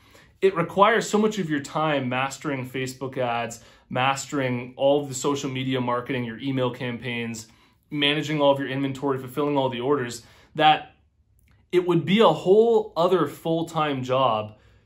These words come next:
spent trying to sell to stores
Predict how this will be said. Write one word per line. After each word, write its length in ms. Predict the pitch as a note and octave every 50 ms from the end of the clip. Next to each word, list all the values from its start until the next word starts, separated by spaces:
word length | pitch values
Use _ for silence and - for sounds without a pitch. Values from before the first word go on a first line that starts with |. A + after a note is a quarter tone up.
| _ -
spent 580 | - - - - - E3 D3+ D3 C#3+ C#3 - - _ _ _ _ _ _ -
trying 480 | - - - - F3 D#3 D#3 E3 E3 D#3+
to 120 | D#3+ E3
sell 500 | - - - - - D#3 C#3+ C#3+ C#3+ C#3
to 120 | C#3 - C#3+
stores 840 | C3 - - - - D3 C#3+ C#3+ C3 B2 A#2 A#2 A2+ - - -